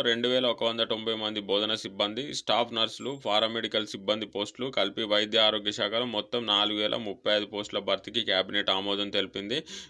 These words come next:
విలేజ్ క్లినికల్లో ఖాళీగా ఉన్న ఏడు వేల మూడు వందల తొంభై ఐదు పోస్టుల భర్తీకి ఆమోద ముద్ర. మొత్తం పదకొండు వేల నాలుగు వందల ఇరవై ఐదు పోస్టులు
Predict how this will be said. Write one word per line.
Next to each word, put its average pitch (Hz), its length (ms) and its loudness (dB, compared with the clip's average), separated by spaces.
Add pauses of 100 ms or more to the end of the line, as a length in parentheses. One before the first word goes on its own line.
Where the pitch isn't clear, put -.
విలేజ్ 156 500 6
క్లినికల్లో 143 800 2
ఖాళీగా 127 460 4
ఉన్న 127 200 2 (140)
ఏడు 117 200 4
వేల 123 220 6
మూడు 113 240 0
వందల 113 220 0
తొంభై 110 280 0
ఐదు 107 140 -2
పోస్టుల 107 320 -2
భర్తీకి 104 460 0
ఆమోద 98 360 0
ముద్ర. 104 280 -2 (420)
మొత్తం 127 380 2
పదకొండు 139 460 2
వేల 135 260 4
నాలుగు 127 300 6
వందల 127 260 4
ఇరవై 120 220 6
ఐదు 117 140 0
పోస్టులు 120 440 0